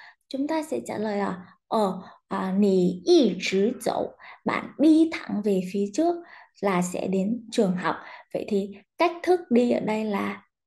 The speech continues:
đi thẳng về phía trước, đúng không? Hoặc là ví dụ,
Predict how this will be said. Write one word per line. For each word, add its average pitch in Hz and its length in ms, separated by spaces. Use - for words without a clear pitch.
đi 226 320
thẳng - 340
về 196 200
phía 196 180
trước, 294 180
đúng 208 180
không? 247 180
Hoặc 240 160
là 233 160
ví 262 140
dụ, 339 100